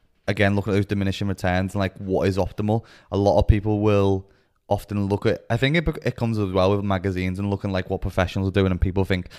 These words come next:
"Right, have a look at what this person's doing who's getting great results. If I just use that same routine, I'll get the same result." And it's, it doesn't work that way,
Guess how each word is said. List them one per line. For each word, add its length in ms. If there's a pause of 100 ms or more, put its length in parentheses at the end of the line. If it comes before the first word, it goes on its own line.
(200)
"Right, 140
have 100
a 40
look 180
at 60
what 100
this 100
person's 420
doing 200
who's 160
getting 200
great 200
results. 540 (1000)
If 140
I 360
just 200
use 160
that 120
same 220
routine, 440
I'll 180
get 120
the 60
same 220
result." 420
And 120
it's, 220 (760)
it 100
doesn't 260
work 300
that 120
way, 220